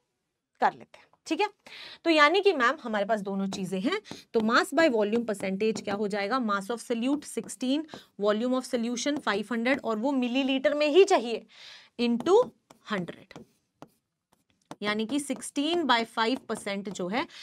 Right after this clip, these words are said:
वो आपका आंसर हो जाएगा। ईजी? यस। चलो,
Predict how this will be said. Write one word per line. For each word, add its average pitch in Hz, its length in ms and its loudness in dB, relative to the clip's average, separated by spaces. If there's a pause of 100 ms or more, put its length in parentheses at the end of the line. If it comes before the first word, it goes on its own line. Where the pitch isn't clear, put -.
(240)
वो 254 120 0
आपका 180 540 -6
आंसर 185 340 -4 (320)
हो 202 100 -8
जाएगा। - 380 -20 (180)
ईजी? 311 280 8 (380)
यस। - 240 -12 (280)
चलो, 180 220 -6